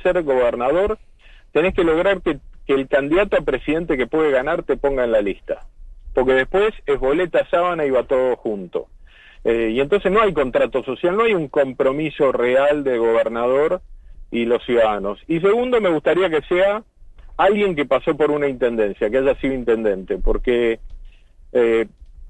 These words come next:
así como un, un técnico de fútbol en general fue jugador, o un técnico de cualquier deporte, en, en general jugó ese mismo deporte, eh, y entonces sabe qué pedirle a un jugador y conoce la ca-, la cabeza. Como yo creo que la provincia de Buenos Aires necesita trabajar más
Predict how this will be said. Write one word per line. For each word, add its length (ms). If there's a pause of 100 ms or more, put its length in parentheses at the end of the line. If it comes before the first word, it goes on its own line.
(140)
así 280
como 240
un, 460
un 200
técnico 380
de 100
fútbol 380
en 120
general 360
fue 140
jugador, 460
o 80
un 80
técnico 340
de 80
cualquier 320
deporte, 400
en, 240
en 360
general 400
jugó 280
ese 180
mismo 300
deporte, 640 (560)
eh, 160
y 120
entonces 440
sabe 320
qué 100
pedirle 400
a 60
un 60
jugador 580
y 60
conoce 380
la 140
ca-, 220
la 180
cabeza. 520
Como 220
yo 160
creo 220
que 140
la 100
provincia 400
de 80
Buenos 260
Aires 220
necesita 640
trabajar 460
más 160